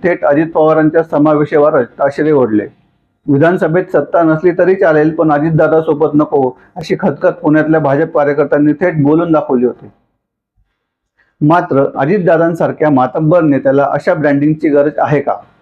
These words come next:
ब्रँड मॅनेजरने कितीही प्लॅन तयार केला तरी मुक्त मनाचे दादा किती दिवस हे ऐकणार?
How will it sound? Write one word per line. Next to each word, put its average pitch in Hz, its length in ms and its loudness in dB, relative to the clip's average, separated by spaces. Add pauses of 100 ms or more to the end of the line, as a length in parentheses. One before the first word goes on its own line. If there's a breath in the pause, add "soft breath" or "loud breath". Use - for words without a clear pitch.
(400)
ब्रँड 170 300 2
मॅनेजरने 165 520 2
कितीही 190 400 0
प्लॅन 160 380 0
तयार 143 120 2
केला 135 280 0
तरी 151 180 0
मुक्त 170 280 0
मनाचे 160 360 0
दादा 139 280 2
किती 202 260 -2
दिवस 202 300 0
हे 170 120 2
ऐकणार? 143 420 0